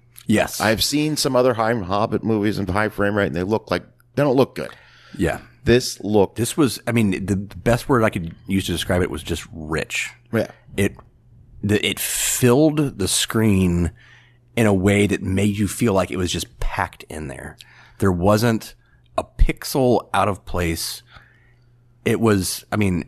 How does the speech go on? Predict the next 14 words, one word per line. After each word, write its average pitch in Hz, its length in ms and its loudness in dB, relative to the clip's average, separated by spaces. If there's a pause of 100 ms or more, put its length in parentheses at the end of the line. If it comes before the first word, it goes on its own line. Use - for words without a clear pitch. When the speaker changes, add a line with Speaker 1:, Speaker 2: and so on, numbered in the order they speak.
Speaker 1:
it 104 140 0
was 98 260 0 (280)
just - 560 -4
remarkable. 71 480 -6
Speaker 2:
It - 140 -2
needs 131 300 0
to 139 80 0
be 120 160 2
also 117 320 0
said 82 320 -2
that 82 220 -2 (640)
Cameron 151 540 -2
was 104 180 0
on 78 320 0